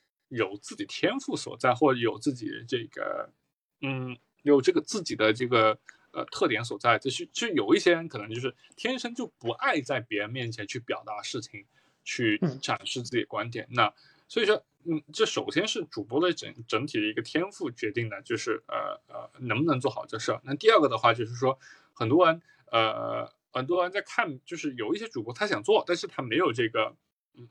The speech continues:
Speaker 1: 他没有这个能力的时候，那一个运营团队其实需要去把这个能力补足的。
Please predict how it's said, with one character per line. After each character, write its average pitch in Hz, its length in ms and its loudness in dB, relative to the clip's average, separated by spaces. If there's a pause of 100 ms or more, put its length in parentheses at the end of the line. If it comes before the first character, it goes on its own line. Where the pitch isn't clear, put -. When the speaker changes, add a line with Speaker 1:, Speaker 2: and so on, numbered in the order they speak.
Speaker 1:
他 - 100 -2
没 180 80 0
有 151 80 4
这 139 80 0
个 156 80 2
能 113 220 -2
力 175 120 2
的 135 100 2
时 117 120 -10
候， 113 240 -2 (100)
那 147 100 -6
一 143 80 2
个 202 100 -4
运 208 160 -4
营 151 100 2
团 117 200 2
队 156 100 2
其 - 80 -6
实 139 140 0
需 165 180 -4
要 247 140 4
去 - 100 -2
把 95 160 -4
这 - 80 -20
个 127 80 -2
能 107 160 -4
力 - 100 -2
补 - 200 -8
足 113 160 -12
的。 98 200 -6